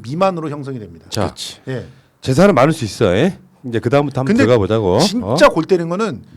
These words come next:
Speaker 1: 이거를 여기 보면은 청담동 연립주택 십칠억 이천팔백 이렇게 했잖아.
Speaker 2: 예.
Speaker 1: 어? 그러니까 얘네들이 처음에 그, 어, 그 이, 이천십오 년에 이 연립주택을 증여받아가지고,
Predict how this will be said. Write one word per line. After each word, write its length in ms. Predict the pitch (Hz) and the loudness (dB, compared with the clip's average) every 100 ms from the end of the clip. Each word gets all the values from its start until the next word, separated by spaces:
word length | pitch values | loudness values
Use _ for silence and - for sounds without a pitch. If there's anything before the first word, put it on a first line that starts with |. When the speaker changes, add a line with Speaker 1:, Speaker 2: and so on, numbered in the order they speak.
| - - - | -20 -20 -12
Speaker 1:
이거를 300 | 165 202 247 | -2 0 2
여기 180 | 185 185 | 2 0
보면은 380 | 196 202 208 196 | 0 0 0 -2
청담동 580 | - 294 285 269 254 214 | -8 -4 -2 -2 -2 -2
연립주택 420 | 156 202 - 208 | -2 -4 -10 -14
십칠억 380 | - - 220 196 | -14 -12 -8 -8
이천팔백 400 | 165 190 190 165 | -8 -10 -10 -8
이렇게 220 | 160 196 | -6 -4
했잖아. 480 | 180 170 120 123 139 | -4 -6 -6 -6 -6
Speaker 2:
예. 240 | 95 120 147 | -6 -8 -10
Speaker 1:
어? 200 | 165 240 - _ _ - | -10 -10 -14 _ _ -4
그러니까 340 | 208 220 190 - _ _ _ _ 147 | 0 2 2 0 _ _ _ _ 2
얘네들이 460 | 185 240 220 233 233 | 2 2 0 -6 -8
처음에 920 | - - 262 226 175 185 196 123 104 - | -8 -6 -4 -4 -6 -6 -6 -6 -8 -8
그, 420 | 151 147 127 - _ _ _ - | -6 -4 -6 -10 _ _ _ -12
어, 640 | 120 120 120 120 120 117 - _ _ _ _ - | -8 -6 -6 -6 -8 -12 -18 _ _ _ _ -14
그 260 | 120 110 110 _ _ _ _ _ _ _ | -12 -12 -16 _ _ _ _ _ _ _
이, 480 | 170 220 269 262 208 - 180 | -4 0 2 0 -2 -12 -8
이천십오 600 | 190 185 247 226 269 262 | -4 0 0 0 -4 -2
년에 240 | 240 240 | 0 0
이 320 | 180 185 196 | -2 -6 -4
연립주택을 640 | 156 185 180 190 202 190 170 _ | -4 -4 -6 -2 0 -2 -4 _
증여받아가지고, 920 | - 190 202 131 120 113 110 185 107 | -6 -2 -2 -2 -4 -6 -8 -10 -10